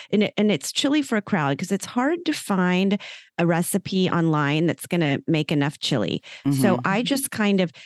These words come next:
Speaker 1: sat down, sort of mapped it out. I looked at several recipes and looked at the ratios, and I created my own everything, blend, spice blend and all of it. And it was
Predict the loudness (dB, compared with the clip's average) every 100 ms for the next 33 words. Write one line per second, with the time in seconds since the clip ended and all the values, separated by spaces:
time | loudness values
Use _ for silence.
0 | _ -6 -4 -2 0 0 0 0 0 0
1 | 2 0 -2 -2 -2 0 0 0 -2 -4
2 | -8 -4 0 2 2 2 0 -4 -2 0
3 | 2 2 0 0 -2 -2 0 0 0 0
4 | 0 2 0 -2 -2 0 2 0 0 2
5 | 2 2 2 2 0 0 -2 0 -2 0
6 | 0 0 -2 -2 0 0 -2 -2 -2 -2
7 | -2 0 2 0 0 0 0 -2 -2 -4